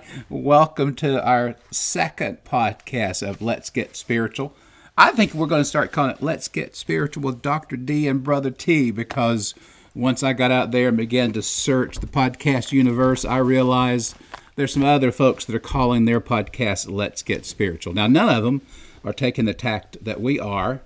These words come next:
Uh, a lot of them are a little new age, a little, little different,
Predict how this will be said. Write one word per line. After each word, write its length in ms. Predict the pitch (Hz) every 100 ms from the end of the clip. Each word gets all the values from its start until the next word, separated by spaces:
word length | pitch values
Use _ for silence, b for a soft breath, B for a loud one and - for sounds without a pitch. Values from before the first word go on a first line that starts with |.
| -
Uh, 200 | 98 98
a 140 | 101
lot 260 | 113 117 120
of 140 | 113
them 180 | 117 117
are 260 | 98 107 107
a 40 | 107
little 260 | 151 180
new 240 | 156 156 143
age, 720 | 127 123 123 135 147 135 - -
a 320 | 104 107 104
little, 520 | 101 - 127 139 123 B B B B B
little 240 | 170 196
different, 600 | 135 143 151 175 180 -